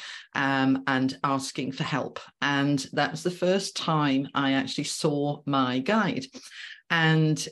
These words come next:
he was stood in front of me, absolutely clear as day. And he said, "I am here. I am with you. You're not alone." Um, and he gave me his name. He was, um, what in the day, and I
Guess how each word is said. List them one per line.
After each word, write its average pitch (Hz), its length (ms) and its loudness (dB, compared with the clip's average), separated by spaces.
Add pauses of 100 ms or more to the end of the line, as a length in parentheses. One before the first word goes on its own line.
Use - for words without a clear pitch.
he 196 220 2
was 175 100 2
stood 202 220 2
in 160 80 -2
front 165 320 -2
of 160 120 -6
me, 143 300 -8 (300)
absolutely - 480 0
clear 139 260 0
as 131 120 -2
day. 139 520 0
And 139 480 2 (160)
he 160 80 0
said, 156 180 -2
"I 143 140 2
am 139 120 0
here. 135 280 -2
I 131 120 -4
am 131 120 0
with 135 220 -2
you. 127 60 -2
You're 127 100 -2
not 135 200 0
alone." 131 440 -4 (440)
Um, 143 640 0 (140)
and 143 280 2
he 135 120 -2
gave 139 260 0
me 117 100 -2
his 131 240 -4
name. 139 440 2
He 170 180 4
was, 160 460 0
um, 143 420 -2
what 143 280 0 (340)
in 147 160 2
the 143 80 2
day, 135 500 2
and 135 140 2
I 135 160 0